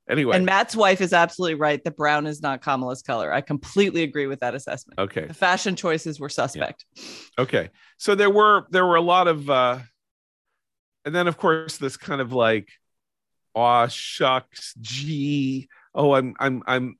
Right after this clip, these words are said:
Speaker 1: I'm, I'm, I'm so flabbergasted in, uh, near, near sort of girlish delight, uh, Stephen Breyer, uh, at being <laughs> highlighted, uh, by the president." That's also was kind of a very, very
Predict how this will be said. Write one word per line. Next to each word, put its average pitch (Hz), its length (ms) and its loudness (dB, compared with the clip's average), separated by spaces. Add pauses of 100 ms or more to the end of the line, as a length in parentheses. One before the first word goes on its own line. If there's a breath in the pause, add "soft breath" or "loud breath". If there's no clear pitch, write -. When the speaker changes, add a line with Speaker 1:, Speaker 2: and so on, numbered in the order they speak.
Speaker 1:
I'm, 131 240 -2
I'm, 131 220 -2
I'm 127 220 -2
so - 420 -2
flabbergasted 139 960 -2
in, 110 260 -6
uh, 123 200 -2
near, 139 400 0
near 139 240 -2
sort 143 180 -4
of 117 220 -10
girlish 131 600 0
delight, 120 640 0
uh, 101 140 -2
Stephen 117 480 -4
Breyer, 104 580 2
uh, 87 200 -2
at 92 180 -8
being 98 200 -6
<laughs> - 20 -12
highlighted, 107 680 -2 (760 soft breath)
uh, 104 180 2
by 104 200 0
the 104 80 0
president." 127 540 -2
That's 117 220 -2
also 123 260 -2
was 95 180 -8
kind 104 200 -4
of 85 100 -6
a 87 60 -8
very, 110 400 0
very 101 380 -2